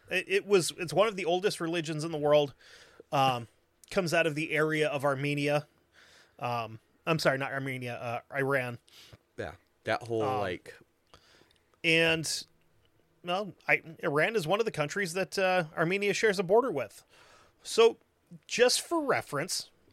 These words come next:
Speaker 1: other than Iran, the other countries that Armenia shares borders with are Turkey to the west,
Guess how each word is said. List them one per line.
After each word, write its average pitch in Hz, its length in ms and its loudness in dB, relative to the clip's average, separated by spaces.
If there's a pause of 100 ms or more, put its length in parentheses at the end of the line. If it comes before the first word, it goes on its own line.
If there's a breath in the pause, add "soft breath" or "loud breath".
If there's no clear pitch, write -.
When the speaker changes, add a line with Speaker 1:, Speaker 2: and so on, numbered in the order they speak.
Speaker 1:
other 180 200 6
than 233 180 4
Iran, 165 340 0
the 147 100 -4
other 220 200 2
countries 190 500 -2
that 165 100 0
Armenia 147 400 0
shares 143 300 0
borders 135 360 -2
with 151 220 2 (420 loud breath)
are 127 140 2
Turkey 165 380 -4
to 254 120 0
the 262 80 0
west, 165 400 0